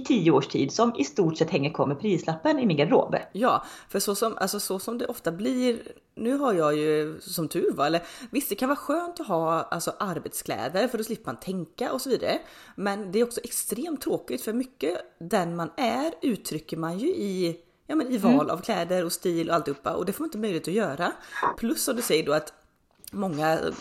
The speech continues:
Speaker 2: många gånger så är såna här arbetskläder, ja, men det är inte superpraktiskt för det är liksom kanske för kallt eller för varmt eller för trångt eller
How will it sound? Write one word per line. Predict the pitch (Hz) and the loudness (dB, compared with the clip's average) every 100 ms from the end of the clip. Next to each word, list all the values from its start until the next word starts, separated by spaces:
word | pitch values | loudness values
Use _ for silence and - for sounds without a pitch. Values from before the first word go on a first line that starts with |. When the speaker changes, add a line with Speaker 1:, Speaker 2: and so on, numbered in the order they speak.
| - | -4
Speaker 2:
många | 208 180 | -2 0
gånger | 196 180 160 | 2 2 2
så | 175 165 | 0 0
är | 156 156 156 - - | 0 0 -2 -6 -8
såna | 185 | -4
här | 180 | -2
arbetskläder, | 147 - - 127 143 156 - - | -4 -4 -4 0 0 -2 -10 -20
ja, | - | -6
men | 180 | -4
det | 185 | 0
är | 190 208 | 0 -2
inte | 180 196 | -2 -2
superpraktiskt | - 175 - 160 170 - - - - | -2 -2 -6 -10 -10 -6 -6 -6 -8
för | 165 | -4
det | 180 160 | 0 0
är | |
liksom | 160 165 170 | 0 -4 -6
kanske | 175 165 165 | -6 -6 -8
för | - 151 | -2 -2
kallt | - 214 320 269 | 2 0 0 -2
eller | 165 | -4
för | 160 | -2
varmt | 175 240 240 196 110 | 0 2 0 0 -2
eller | - | -4
för | |
trångt | - 202 240 226 220 - | -6 -2 0 0 -4 -4
eller | 143 139 | 0 -2